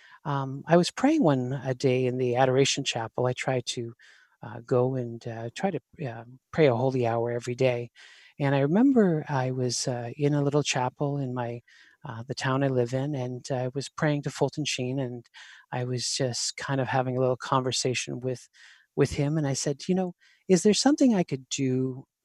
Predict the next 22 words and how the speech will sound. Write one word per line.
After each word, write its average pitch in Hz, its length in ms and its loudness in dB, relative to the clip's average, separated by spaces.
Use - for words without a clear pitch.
other 143 240 8
than 127 280 0
radio 120 720 0
that, 123 460 -6
um, 120 260 -4
you 147 120 0
think 147 340 0
would 127 180 -8
be, 120 380 -8
uh, 120 220 -6
very 131 320 0
beneficial 123 580 -2
for - 160 -10
the 123 80 -8
church?" - 520 -2
And 156 220 2
in 190 160 6
that 185 180 6
little 269 220 6
interior 165 500 4
voice, 127 600 2
I 131 260 -4